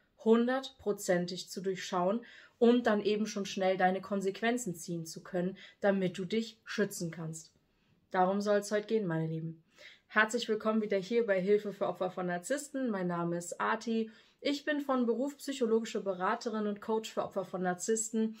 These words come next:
Bist du da noch in einer schwierigen Situation und weißt einfach nicht so recht, wie du da rauskommen sollst, dann melde dich bitte gern bei mir. Ich helfe dir da super gerne weiter. Hier verlinke ich dir grad meine E-Mail-Adresse. Schreib mir einfach und dann machen wir gemeinsam einen telefonischen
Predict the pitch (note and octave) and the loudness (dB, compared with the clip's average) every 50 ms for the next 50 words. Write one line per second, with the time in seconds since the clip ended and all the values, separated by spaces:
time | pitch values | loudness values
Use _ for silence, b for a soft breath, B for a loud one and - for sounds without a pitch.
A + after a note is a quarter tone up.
0 | B B B B B - G#3 - - B3 A#3+ A#3 A3+ A3 A3 A3 A3 G#3+ - G#3 | B B B B B -8 -8 -4 -2 2 4 4 4 6 6 4 2 2 0 -4
1 | G3 F#3+ F#3+ F3+ - - G#3 A#3+ B3 B3+ B3 A#3 A3+ G#3 A3 A3 - G#3+ G3+ G3 | -2 -2 -4 -4 -6 -4 -2 0 2 2 2 2 2 2 0 -2 0 -2 -2 -2
2 | - - - A#3 B3 A#3+ A3+ G#3 G3+ G#3 G#3+ G#3+ G#3+ - - G#3 G#3 G3+ G3+ G3 | -2 -2 0 2 4 4 4 2 2 2 2 0 0 -2 -4 -4 -4 -4 -2 0
3 | A3 A3+ A3 - A3 F#3+ G3+ G#3 G#3 - - F#3+ G3+ G3 G3 F#3+ F3+ F3+ G3+ B3 | 0 0 0 0 0 2 2 2 0 -2 -6 -6 -4 -2 -2 0 2 4 4 4
4 | C4+ C4 - - G#3+ G3+ G3+ G3 G3 G3 G3 G3 - B B B B B B B | 4 2 0 -2 0 0 0 2 4 4 2 2 -2 B B B B B B B
5 | - G#3+ G#3+ A3 A3 A#3 A#3 B3+ A3 - - G3 G3 G3 F3+ F3+ F#3 F3+ F3+ F3+ | 2 4 6 8 8 6 6 4 -2 -4 -6 -6 -6 -4 -2 4 4 4 4 4
6 | F3+ F3+ F3 F3 F3+ F3+ - F#3 F3+ - G#3+ G#3+ A3+ A3 - - G3 F#3+ F#3+ F3+ | 2 2 2 2 2 2 0 -2 -2 0 2 2 2 0 0 -2 0 0 0 0
7 | F3 F#3+ A3+ A3+ A3 - G3+ F#3 F#3 G3 F3+ F3+ F3+ F#3 F3 F3+ F3 F3 E3+ F3 | -2 -2 -4 -4 -2 -2 -4 -2 0 2 2 2 2 0 -2 -2 -2 -2 -2 -4
8 | - F3 E3+ b b b b b b b b b - - A#3+ B3 B3 B3 A3 G3+ | -6 -8 -10 b b b b b b b b b -2 2 6 6 6 6 4 2
9 | G3+ G#3 A3 A3 - - G3 F#3 - F3 F3+ F#3+ F#3+ - B B B B B - | 2 2 0 -2 -2 -2 -4 -2 0 2 2 2 2 -2 B B B B B 0
10 | F#3 F#3 F#3+ F#3+ G3 - - A3+ A#3+ A#3 G#3+ G#3+ - - F3 E3+ - E3 E3+ G3 | 2 4 4 4 2 0 0 2 2 4 2 2 2 0 -4 -4 -2 -2 -2 -2
11 | G3+ - C4 C4 C#4 C#4 - _ - - - - F#3 G3 - - G#3 F#3+ - F3 | 0 2 0 0 0 -2 -8 _ -12 -8 -2 0 2 2 2 2 0 0 0 0
12 | F#3+ G3+ G3 - G3+ F#3+ F#3+ F#3+ F3+ F3 F3+ E3+ E3+ F3 F3+ F3+ G3+ F#3 F3 F3 | -2 -2 -2 -2 -2 -2 0 -2 -2 -2 -2 -2 0 0 0 0 0 -2 -2 -2
13 | E3+ E3+ E3 E3 E3 E3 F3 F3+ F#3 F3 F3 E3+ F3+ F3 F3+ - F#3 G3 G#3 G3+ | -2 -2 -4 -2 0 0 0 0 0 -2 -2 -2 -2 -4 -4 -4 -4 -6 -6 -4
14 | - G3 F#3+ F#3+ F#3+ F3+ - - F#3+ F#3 F#3 | -4 -4 -4 -4 -4 -6 -6 -6 -6 -6 -8